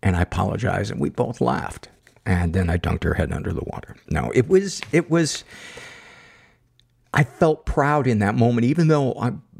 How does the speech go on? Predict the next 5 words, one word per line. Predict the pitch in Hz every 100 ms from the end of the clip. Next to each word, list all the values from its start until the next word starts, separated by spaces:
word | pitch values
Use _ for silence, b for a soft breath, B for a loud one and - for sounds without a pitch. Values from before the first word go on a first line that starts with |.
| 131
was | 127
struggling | - - - 147 147 147 131 117 110
with | 113
the | - 120
insomnia, | 107 - 117 117 120 101 98 95